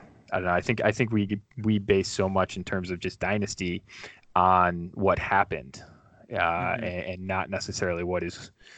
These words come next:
Speaker 1: as much going to happen. And I, I think that's a little bit of the, the descriptive versus the predictive is, I think, is a,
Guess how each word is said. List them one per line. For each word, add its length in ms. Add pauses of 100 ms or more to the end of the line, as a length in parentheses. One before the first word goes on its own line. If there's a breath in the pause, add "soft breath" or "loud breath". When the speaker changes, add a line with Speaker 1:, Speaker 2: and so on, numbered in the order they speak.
(160 loud breath)
Speaker 1:
as 120
much 220
going 300
to 180
happen. 680
And 180
I, 220
I 40
think 200
that's 380
a 40
little 280
bit 160
of 160
the, 240 (320 loud breath)
the 100
descriptive 420
versus 300
the 60
predictive 420
is, 120
I 80
think, 140
is 60
a, 60